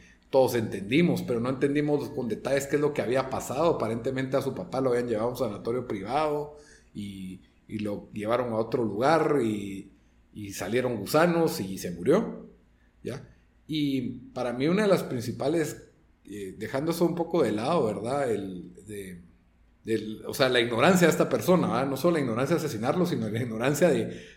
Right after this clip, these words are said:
de que la prensa te pregunta qué pasó y le contes-, le contás toda la historia cuando te están acusando de un asesinato, ¿verdad?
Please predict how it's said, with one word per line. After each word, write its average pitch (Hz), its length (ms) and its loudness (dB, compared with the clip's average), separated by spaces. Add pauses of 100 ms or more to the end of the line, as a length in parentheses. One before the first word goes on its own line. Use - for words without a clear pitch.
de 120 100 -2
que - 100 4
la 117 160 2
prensa 156 320 6
te 165 100 4
pregunta 135 420 2
qué 160 100 4
pasó 147 300 2
y 175 60 8
le 175 120 6
contes-, 113 480 -4
le 113 160 -4
contás 113 400 -2
toda 160 140 6
la 127 80 2
historia 165 400 4
cuando 110 220 0
te - 100 -10
están 131 240 -2
acusando 147 640 2
de 110 60 0
un 139 100 -2
asesinato, 135 680 -4
¿verdad? 135 340 -12